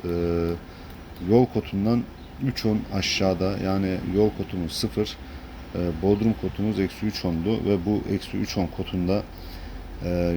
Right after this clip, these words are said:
yoğun miktarda V C olması, eee, aynı zamanda mutfak olması bizim burada büyük bir sıkıntımızdı. Çünkü, eee, giderler kurtarmıyor, gider kotları kurtarmıyor. Yoldaki, eee, altyapının kotlarıyla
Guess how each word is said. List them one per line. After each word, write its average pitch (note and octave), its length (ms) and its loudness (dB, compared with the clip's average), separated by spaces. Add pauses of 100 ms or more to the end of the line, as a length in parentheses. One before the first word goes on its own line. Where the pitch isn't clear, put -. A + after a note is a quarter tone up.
yoğun G#2+ 220 6
miktarda F#2 600 0
V F#2 200 4
C G2 180 4
olması, E2 460 0
eee, E2 580 -4
aynı F#2 240 2
zamanda F2 420 2
mutfak F2+ 400 -2
olması D#2+ 440 -2
bizim E2+ 320 -2
burada F2 340 0
büyük F2+ 260 -2
bir F2+ 40 -6
sıkıntımızdı. E2 720 -2 (800)
Çünkü, G2 320 -2
eee, F2 640 2 (220)
giderler F#2+ 420 4 (100)
kurtarmıyor, D#2+ 600 -2
gider E2+ 200 0 (100)
kotları F#2 300 -2 (100)
kurtarmıyor. E2+ 580 -2
Yoldaki, F2+ 540 2 (600)
eee, E2+ 460 0 (180)
altyapının G2 640 2 (180)
kotlarıyla F#2+ 680 0